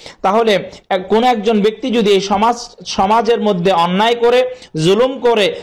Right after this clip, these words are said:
তাহলে স-, তার উদাহরণ হলো সেই সাফিনার মতো, সেই জাহাজের মতো, যে জাহাজের, আ, প্রতিটা অন্যায়ের মাধ্যমে সেখানে যদি,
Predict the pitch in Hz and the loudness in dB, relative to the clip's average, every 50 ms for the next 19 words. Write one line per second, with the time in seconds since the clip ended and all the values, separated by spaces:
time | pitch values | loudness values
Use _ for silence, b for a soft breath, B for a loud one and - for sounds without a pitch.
0 | B B B 220 208 226 254 254 277 277 285 277 285 - - - 220 208 208 208 | B B B 0 0 0 2 2 2 2 2 0 -4 -8 -6 -2 0 0 2 2
1 | 208 202 196 214 196 220 254 269 262 269 247 240 233 220 190 - B B B B | 2 2 2 0 0 0 0 0 0 2 2 4 4 2 0 -2 B B B B
2 | - - - 240 247 240 - 226 214 - 277 269 269 240 240 220 214 208 202 202 | -6 0 0 0 0 2 0 -2 -2 0 -2 -2 0 0 0 2 2 0 2 2
3 | 247 277 285 285 B B B - - - 233 233 226 185 165 190 175 214 254 262 | 2 0 0 -2 B B B -12 -4 0 0 2 2 2 0 0 0 0 0 0
4 | 233 208 247 226 208 214 208 208 254 277 294 277 B B B - 165 196 208 190 | 0 0 0 0 0 -2 0 2 0 0 0 -2 B B B -4 0 0 2 2
5 | 208 214 220 233 247 226 247 254 262 254 - B B B B - - - - 247 | 2 0 2 0 0 2 2 2 2 2 0 B B B B -6 -6 -2 0 0
6 | 262 254 254 254 208 254 226 196 208 214 220 226 240 269 285 277 269 254 240 233 | 0 0 0 -2 -2 -2 0 0 0 2 2 2 2 2 2 2 2 0 0 0
7 | 202 190 233 220 214 208 - 220 202 190 220 220 220 196 214 202 208 196 175 - | 0 0 2 2 2 0 0 -2 -2 -2 0 0 0 0 0 0 0 0 -2 -2
8 | B | B